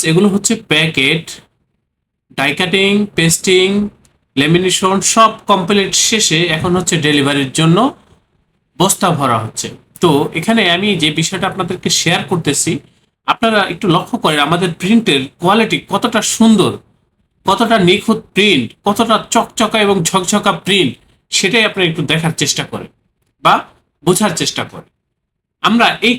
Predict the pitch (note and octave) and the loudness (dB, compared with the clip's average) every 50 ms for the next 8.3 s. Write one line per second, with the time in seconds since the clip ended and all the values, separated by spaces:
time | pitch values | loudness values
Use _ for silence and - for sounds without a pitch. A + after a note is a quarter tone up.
0 | - A3 G#3+ G#3+ - - A3+ A3+ A3 A3 G3+ G3+ G#3+ A3 G#3+ - A3+ F#3+ D3 D3 | 2 2 2 0 0 -2 -2 -2 0 2 2 2 2 2 2 2 2 2 2 2
1 | - - - C4 C4 B3+ A#3+ A3+ C4+ - - - B3 A#3 B3 - A3 A3 G#3+ A3 | 0 0 2 2 2 2 2 0 -2 -2 0 -2 -2 -2 0 0 0 0 0 -2
2 | A3 - A3 F3 E3+ E3 D#3 D#3 D#3 C#3 A#2 - C3+ A#2 A#2 A2 - - - - | -2 0 0 2 2 2 2 2 0 0 -2 -2 -2 -2 -2 -2 -4 -8 -10 -16
3 | _ _ _ _ _ _ _ _ _ _ _ - F#3 G#3 G#3 - - - - - | _ _ _ _ _ _ _ _ _ _ _ 2 2 2 2 0 -4 -4 0 2
4 | A#3+ B3 A#3+ A3+ C4 C4 - C#4 A#3+ - A#3 A3+ A3 A#3 - - A#3 E3 D#3+ F#3+ | 2 2 2 2 0 -2 -2 -4 -2 0 0 0 0 0 -2 0 0 0 2 0
5 | G3 G#3 G#3 A3 G#3+ A3 - A3+ B3 A3+ F3 E3 F3 F#3+ F#3 A3+ G3 G#3 - - | 0 2 2 0 0 0 -2 0 0 2 2 0 0 -2 -2 -4 -4 -6 -8 -14
6 | _ _ _ _ - G3 G3+ G3+ A#3 F#3 E3+ F#3 - - E3 F3 F3 F3+ F3+ G3 | _ _ _ _ 0 0 0 0 -2 -4 -6 -6 0 2 2 2 2 0 0 -2
7 | G3 F3+ F3 A3 A#3+ - - F3 E3+ E3 D#3+ D3+ C#3+ C#3+ C#3 - - F#3+ F3+ C#3+ | 0 0 2 0 0 0 0 0 2 2 2 2 2 -2 -4 -2 0 0 0 0
8 | - B2+ A#2+ A#2 - G#2 | -2 -6 -8 -10 -10 -16